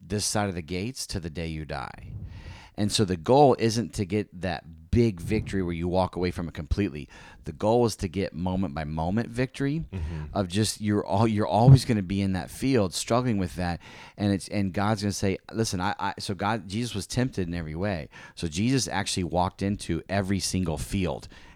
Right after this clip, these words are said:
Speaker 1: Um, and so he knows what those temptations are firsthand, which is really powerful when you think about that.
Speaker 2: Mm-hmm.
Speaker 1: Jesus experienced every temptation so that he can relate to you.
Speaker 2: Hmm.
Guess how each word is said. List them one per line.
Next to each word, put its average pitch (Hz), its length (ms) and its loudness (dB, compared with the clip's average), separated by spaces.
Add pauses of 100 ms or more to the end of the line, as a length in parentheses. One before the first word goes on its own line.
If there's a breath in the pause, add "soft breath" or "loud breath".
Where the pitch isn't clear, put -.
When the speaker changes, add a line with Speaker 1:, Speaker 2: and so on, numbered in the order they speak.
(120)
Speaker 1:
Um, 107 420 4 (380 loud breath)
and 117 180 2
so 107 140 8
he 117 180 8
knows 120 400 10
what 104 120 4
those 101 200 2
temptations 98 720 -2
are 82 160 2
firsthand, 90 560 0
which - 160 0
is 76 80 -4
really 98 140 0
powerful 139 420 4
when 92 80 6
you 87 80 2
think 117 120 4
about - 100 2
that. 73 160 -4 (240 loud breath)
Speaker 2:
Mm-hmm. - 180 -4
Speaker 1:
Jesus 113 520 4
experienced 101 1120 2 (440 soft breath)
every 98 640 2 (140)
temptation 85 680 -4 (840 soft breath)
so - 220 2
that 92 140 2
he 95 140 10
can 95 140 2
relate 85 300 -2
to - 120 -6
you. 55 220 -6 (320)
Speaker 2:
Hmm. 80 140 -6